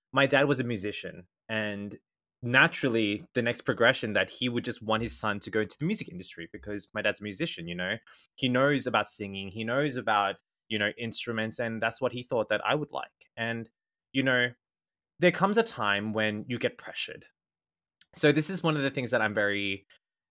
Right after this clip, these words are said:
very adamant about is the fact that when we grow up,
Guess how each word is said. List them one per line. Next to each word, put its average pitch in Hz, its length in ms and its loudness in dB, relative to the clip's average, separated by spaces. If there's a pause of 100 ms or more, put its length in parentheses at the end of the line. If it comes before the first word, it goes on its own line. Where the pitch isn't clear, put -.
very 127 880 2
adamant 110 340 2
about 165 340 2
is 120 140 -6
the 127 60 -4
fact 123 300 0
that 120 240 0 (260)
when 147 220 4
we 196 140 0
grow 151 260 6
up, 92 220 2